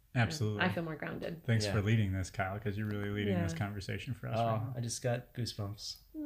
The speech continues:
Speaker 2: Aw, you're cute.
Speaker 3: You're welcome, guys. It's my honor.
Speaker 2: Mm, I love you.
Speaker 1: Awesome. Ciao. We love you guys.
Speaker 3: Love you
Speaker 2: Bye.
Speaker 3: all. Bye-bye.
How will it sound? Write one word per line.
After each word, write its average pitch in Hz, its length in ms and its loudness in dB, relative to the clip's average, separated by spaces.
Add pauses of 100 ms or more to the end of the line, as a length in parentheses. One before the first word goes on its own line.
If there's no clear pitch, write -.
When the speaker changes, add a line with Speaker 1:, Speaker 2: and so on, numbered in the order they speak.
(100)
Speaker 2:
Aw, 196 720 4 (300)
you're 107 120 -2
cute. - 200 -2
Speaker 3:
You're - 20 2
welcome, 104 340 0
guys. 95 440 -8
It's - 160 -8
my 98 100 -4
honor. 98 360 -4 (600)
Speaker 2:
Mm, 180 220 -4 (260)
I - 40 -6
love 170 200 -4
you. 165 80 -6 (320)
Speaker 1:
Awesome. - 320 -4 (160)
Ciao. 104 240 8
We 104 80 6
love 110 180 6
you 101 60 2
guys. 95 140 2
Speaker 3:
Love 95 160 4
you 85 80 4
Speaker 2:
Bye. - 40 2
Speaker 3:
all. 95 220 -4 (240)
Bye-bye. 107 300 0